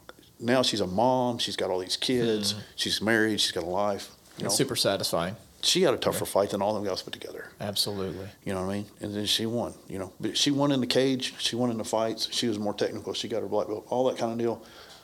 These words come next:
Speaker 1: Just the ability to not freak the hell out when somebody holds you. Can you imagine? Like, she couldn't, like, she couldn't have had a husband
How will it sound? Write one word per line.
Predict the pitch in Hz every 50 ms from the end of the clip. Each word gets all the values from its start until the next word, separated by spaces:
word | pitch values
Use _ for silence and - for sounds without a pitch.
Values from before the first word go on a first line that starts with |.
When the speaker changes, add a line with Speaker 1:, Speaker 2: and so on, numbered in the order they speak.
| - - - - - - - - - - - - - - _
Speaker 1:
Just | - 135 123 - 123
the | 107
ability | 87 90 110 110 110 107 101 101
to | 92 92 92 98
not | 98 101 107 110 104 - -
freak | - - - - 113 117 117 - -
the | - 98
hell | 87 - 101 98 95
out | 98 98 98 95 82 -
when | 101
somebody | 92 - 107 98 101 92
holds | 87 - - 104 104 107 104
you. | 110 110 110 104 - - - - -
Can | - 135
you | 143 147
imagine? | 123 123 127 127 123 131 120 - - - - - - - - - - _ -
Like, | - 110 -
she | - - 147
couldn't, | 147 160 147 131 120 107 - -
like, | 104 104 -
she | - 131
couldn't | 123 160 135
have | 120 117
had | 123 120
a | 139
husband | 113 98 90 87 - - -